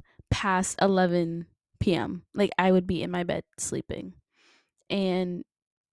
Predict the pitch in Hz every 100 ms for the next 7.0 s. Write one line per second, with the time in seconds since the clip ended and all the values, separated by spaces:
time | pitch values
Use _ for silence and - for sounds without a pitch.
0 | _ _ _ _ _ _ _ _ _ -
1 | 196 180 196 262 220 190 180 180 190 185
2 | 185 190 196 190 185 190 - 185 - 185
3 | 175 175 - 214 262 - 185 185 - 180
4 | 180 180 180 - 180 175 180 226 - 185
5 | 185 180 - - - - 202 214 220 190
6 | 170 - 202 240 233 202 190 190 190